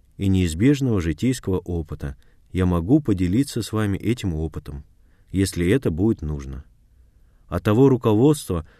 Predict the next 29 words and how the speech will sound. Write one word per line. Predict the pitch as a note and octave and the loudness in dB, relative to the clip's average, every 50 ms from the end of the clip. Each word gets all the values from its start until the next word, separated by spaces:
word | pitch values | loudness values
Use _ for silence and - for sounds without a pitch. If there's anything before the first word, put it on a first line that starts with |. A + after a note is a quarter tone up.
| _ _ | _ _
в | - - | -14 -4
котором | - F#2+ F2+ - A#2+ A#2 G#2+ G#2 | -2 -2 0 2 2 2 2 0
и | - G2 G#2 | 0 0 0
вы, | F#2 F2 G#2 B2+ C3+ A#2+ G#2+ | 0 2 2 2 2 2 2
и | - - | 0 -2
я | F2 E2 F2+ A2+ A#2+ A2+ | -4 -2 0 0 2 2
нуждаемся, | G2+ F2 E2 D#2+ F#2 A2+ C3 C#3 B2+ A#2 - - - E2 D#2 - _ _ _ _ _ _ - | 0 0 -2 0 2 2 2 2 0 -4 -4 -6 -6 -6 -6 -8 _ _ _ _ _ _ -6
едва | E2 F#2 F#2+ F2 F2+ E2+ A2+ D3 E3 E3 | -4 -2 -2 -2 0 2 2 4 4 4
ли | D3+ D3 | 4 2
можно | C#3 G#2+ F2+ G2 A#2+ A#2+ A2 A2+ | 2 0 0 0 -2 -2 -2 -6
теперь | F2+ - F#2 E2+ - F#2+ F2 D#2 | -6 -6 -8 -4 -2 -2 -2 -2
где-либо | D#2 D#2 G2 A#2+ C3 B2 A#2 G#2+ G#2 E2+ | -4 -2 -2 0 0 0 -4 -4 -4 -4
найти. | E2+ E2 D#2 C#2+ - - - C#2+ C2+ C#2 D2+ - _ _ _ _ _ _ _ _ _ _ _ _ _ _ _ - | -4 -4 -4 -6 -8 -12 -12 -12 -12 -12 -14 -18 _ _ _ _ _ _ _ _ _ _ _ _ _ _ _ -2
Я | - G2 G#2+ G2+ | 2 4 4 6
за | G#2+ A#2 | 4 2
всю | G#2 - - E3+ F3+ D#3+ | 2 2 0 2 2 4
жизнь | B2 C3+ C#3 C3+ C3 B2 A#2+ - | 4 4 4 4 4 0 -2 -4
не | G2 F#2+ F#2+ | -2 -2 0
нашёл | F#2+ F#2+ F#2 - - C3 C#3+ D#3 D#3 D3 - - _ _ _ _ _ _ _ _ _ - | 2 0 0 0 0 0 2 2 2 0 -4 -12 _ _ _ _ _ _ _ _ _ -4
и | G2 | 0
руководствуюсь | G2 G2 F#2 - G2+ F#2 F#2 A2 C#3+ D3+ D3+ - - C#3 C3 A#2+ - | 0 0 0 2 2 2 4 4 2 2 0 -2 -4 -2 -2 -2 -4
только | - - A#2 C3 C3+ - F#2 | -2 -2 0 0 0 -2 -8
книгами, | - - - E2+ E2+ E2 D2 D#2+ D#2 D2 C#2+ C#2+ E2 _ _ _ _ _ _ _ _ _ _ - | -8 -6 -4 -2 -2 -2 -2 -2 -4 -4 -6 -6 -10 _ _ _ _ _ _ _ _ _ _ -12
из | D#2+ - - | -10 -10 -4
которых | - F#2 D#2 - C#3 D#3+ D#3 C#3+ - | -4 -2 2 4 6 6 6 4 0
особенно | E2+ D#2 - - C#3+ D#3 D3 C#3 C#3 C3 | -6 -6 0 2 2 2 2 0 -2 -4
ценю, | - - A#2+ A2+ A2+ A2+ A#2 G#2+ - _ _ _ _ _ | -4 -4 -4 -2 -2 -2 -4 -6 -10 _ _ _ _ _
знаете, | - D#2+ D2+ G2 B2 C#3 C3+ - - D2+ | -10 -6 -2 -2 0 -2 -2 -4 -6 -6
какие. | - D2 D2 - - D2+ C#2+ C2+ D2+ | -6 -8 -8 -6 -8 -8 -8 -8 -10